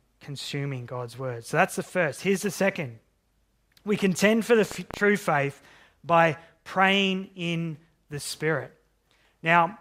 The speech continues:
whether you want to interpret this as praying in the Spirit, whether that be of a spiritual language, in tongues, whatever, it doesn't really matter. Just allow the Holy Spirit to guide you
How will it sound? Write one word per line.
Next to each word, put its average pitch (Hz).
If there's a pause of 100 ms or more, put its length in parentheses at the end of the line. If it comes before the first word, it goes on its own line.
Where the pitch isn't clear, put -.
whether 220 (240)
you 208
want 208
to 185
interpret 196
this 185
as 160
praying 185
in 180
the 156
Spirit, 226 (480)
whether 165
that 170
be 165 (240)
of 165
a 160
spiritual 190
language, 226
in 147
tongues, 226 (480)
whatever, 165
it 165
doesn't 202
really 175
matter. 151 (320)
Just - (160)
allow 226
the 226
Holy 202
Spirit 196
to 202
guide 190
you 170